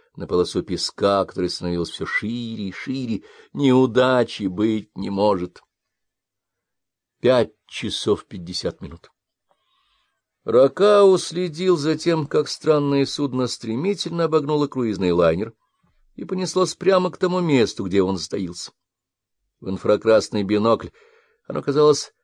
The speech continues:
раскаленным красным пятном, скользящим по холодной воде. Ракао подал знак своим людям приготовиться. Те ждали только его первого выстрела, чтобы всей силой обрушиться на врага. Опустив бинокль, Ракао прижался глазом к окуляру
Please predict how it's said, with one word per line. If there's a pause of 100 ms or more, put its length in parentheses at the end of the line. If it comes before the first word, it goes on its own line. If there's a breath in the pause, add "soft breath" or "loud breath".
(200)
раскаленным
красным
пятном,
скользящим (280)
по
холодной
воде. (760)
Ракао
подал
знак
своим
людям (220)
приготовиться. (520)
Те
ждали
только
его
первого
выстрела,
чтобы (220 soft breath)
всей
силой
обрушиться
на
врага. (1040)
Опустив
бинокль,
Ракао
прижался
глазом
к
окуляру